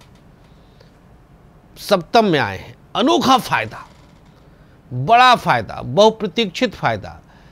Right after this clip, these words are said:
अचल संपत्ति, विवादों से मुक्ति, कोर्ट कचहरी में जीत, धन का लाभ अवश्य हंड्रेड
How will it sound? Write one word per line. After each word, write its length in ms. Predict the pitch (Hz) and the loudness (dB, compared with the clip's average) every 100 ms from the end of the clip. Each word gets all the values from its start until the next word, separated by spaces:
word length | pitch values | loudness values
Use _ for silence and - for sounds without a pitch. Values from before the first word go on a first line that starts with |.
| - _ - | -20 _ -6
अचल 240 | 151 220 214 | -2 0 2
संपत्ति, 720 | 226 190 208 - 214 220 - _ _ _ _ _ _ _ _ _ - | 0 -2 -4 -4 -4 -4 -6 _ _ _ _ _ _ _ _ _ -12
विवादों 460 | 123 151 165 170 208 | -4 2 2 4 2
से 160 | - 190 | 0 0
मुक्ति, 520 | 190 - 214 214 - _ _ _ _ - | -2 -2 -2 -2 -6 _ _ _ _ -2
कोर्ट 220 | 180 208 | 0 0
कचहरी 480 | 196 185 180 175 190 | 0 0 2 2 2
में 200 | 185 160 | 0 0
जीत, 440 | 170 202 190 - - _ _ 104 | 0 0 -2 -10 -20 _ _ -10
धन 300 | 107 190 196 | -2 -2 0
का 160 | 175 | 0
लाभ 500 | 151 160 180 214 208 - _ _ _ _ _ - | 2 4 4 4 0 -8 _ _ _ _ _ -2
अवश्य 840 | 175 226 220 - - - 131 - - - - | 2 2 0 -8 -12 -8 -8 -8 -16 -18 -10
हंड्रेड 460 | 151 180 170 127 | -8 -6 -6 -10